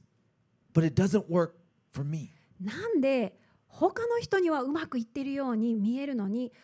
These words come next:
Speaker 2: 私だけ何にも変わらないんだろう。
Speaker 1: Am I really saved?
Speaker 2: 私本当に救われているのかな？
Speaker 1: Why do I, why do I feel like this?
Speaker 2: なんでこんな気持ちになるのか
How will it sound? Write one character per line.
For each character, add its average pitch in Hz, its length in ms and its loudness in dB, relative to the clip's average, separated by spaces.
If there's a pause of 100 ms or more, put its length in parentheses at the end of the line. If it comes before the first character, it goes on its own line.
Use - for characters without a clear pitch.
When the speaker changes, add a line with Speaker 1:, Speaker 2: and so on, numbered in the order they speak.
(140)
Speaker 2:
私 359 520 -4
だ 370 120 0
け 349 300 -4
何 208 240 0
に 247 100 2
も 240 180 -2
変 208 120 -4
わ 208 80 -2
ら 240 100 2
な 240 120 4
い 196 40 -2
ん 175 60 -2
だ 160 100 -8
ろ 156 180 -20 (380)
う。 - 40 -10
Speaker 1:
Am 117 100 -4
I 170 100 2
really 151 300 2
saved? 120 640 -8 (240)
Speaker 2:
私 180 300 -12
本 233 260 -2
当 285 160 -4
に 269 120 0
救 - 300 -6
わ 180 120 -8
れ 277 100 -10
て - 80 -10
い 320 60 -8
る 349 80 -6
の 311 100 -4
か 185 140 -6
な？ 160 100 2
Speaker 1:
Why 220 100 2
do 240 120 4
I, 202 120 4 (220)
why 226 140 2
do 220 60 4
I 208 100 4
feel 196 360 -4
like 170 220 -8
this? - 480 -18
Speaker 2:
な 175 100 -12
ん 277 60 -12
で 285 80 -8
こ 262 100 -10
ん 262 80 -6
な 240 80 -4
気 226 120 -6
持 214 100 -2
ち 208 140 -6
に 202 80 -2
な 196 120 -4
る 196 60 -4
の 175 80 -6
か - 120 -18